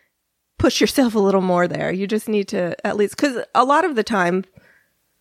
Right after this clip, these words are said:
I mean, this is getting into Emily Nagoski's talk around, um, how arousal works and how, uh, often you need to be, um,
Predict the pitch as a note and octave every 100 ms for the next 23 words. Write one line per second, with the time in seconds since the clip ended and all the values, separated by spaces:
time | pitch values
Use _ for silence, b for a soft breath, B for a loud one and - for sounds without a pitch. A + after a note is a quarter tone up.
0 | _ G3 F#3 F#3+ G#3+ F#3 F#3 F3+ F#3+ F3+
1 | - - - G3+ F#3+ F#3+ F3+ F3+ F#3 G3
2 | - - - G3+ - _ _ - F#3 F#3
3 | F3+ E3 D#3+ D#3 D#3+ - - E3+ D3+ D3
4 | F#3 - _ _ - - _ - F3+ E3
5 | F3 F3+ F#3 D#3 D3+ D3+ - - - -
6 | _ _ _ _ _ _ _ - E3+ D#3+
7 | D#3+ F#3+ F3+ E3+ D#3+ A2 F3 - F3 F3
8 | F3+ F3 F3+ E3+ F3 F3 E3+ D#3+ D3 -
9 | E3 D3+ D#3 C#3